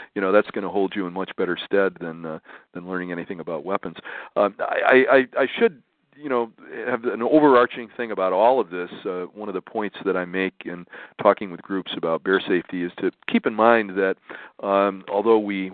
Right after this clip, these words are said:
worry about injuries to humans, uh, when they come in contact with bears, um, it is absolutely correct that the most likely outcome of an encounter between a bear and a human, uh, is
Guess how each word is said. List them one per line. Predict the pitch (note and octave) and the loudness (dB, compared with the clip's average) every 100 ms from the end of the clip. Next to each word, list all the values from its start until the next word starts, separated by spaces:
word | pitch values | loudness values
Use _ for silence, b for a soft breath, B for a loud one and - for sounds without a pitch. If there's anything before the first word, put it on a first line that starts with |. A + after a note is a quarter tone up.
| A2 | -2
worry | B2+ F3+ C#3+ A2+ | 6 6 6 2
about | G#2 G2+ G2 | 0 -2 -2
injuries | A#2 B2 G#2 A2 G2+ G2 - | -6 -10 -10 -8 -8 -10 -12
to | |
humans, | - C3 C#3+ F2+ F2+ F2+ - | -10 -6 -4 -6 -8 -12 -12
uh, | G2+ F2+ | -10 -10
when | F2 F#2 | -10 -6
they | F2+ | -6
come | - F#2+ | -4 -6
in | F2+ | -6
contact | - F#2+ - E2+ - | -6 -6 -2 -4 -6
with | E2+ | -4
bears, | A2 A#2+ F2 - B B B - | 2 2 2 -2 B B B -2
um, | F#2+ F#2 F2+ _ _ _ _ _ _ _ - | 2 2 0 _ _ _ _ _ _ _ -6
it | G#2+ | -2
is | G2+ | 6
absolutely | B2 A#2 - C#3+ B2 | 8 8 4 -2 -4
correct | - A2+ C#3+ G2 F2 - - - | -2 4 6 6 0 -12 -18 -4
that | G2+ G2 - | -4 -4 -8
the | F#2+ G2 F#2 G2+ _ | -10 -8 -10 -12 _
most | F#2+ A#2+ D3 A#2+ G#2 F#2+ | 0 2 2 -2 -14 -6
likely | G#2 A#2+ C3 C3 B2 | 2 2 2 -4 -2
outcome | G#2+ G#2+ B2 - F#2+ E2 E2+ _ B B B - | 0 2 0 -4 -10 -10 -14 _ B B B -6
of | F#2 | -4
an | F#2 | -4
encounter | F2+ - - A#2 A#2+ A#2+ | -6 -8 2 4 4 2
between | A2+ - - A2 G2+ | -2 -6 -6 -4 -4
a | E2 | -4
bear | - F#2 A2 B2 | 0 4 4 4
and | B2+ | -2
a | |
human, | A#2 C#3+ F#2+ F2 F2 B B B - | -4 -6 -6 -8 -12 B B B -4
uh, | F#2 F#2 | 0 0
is | D#2+ | 0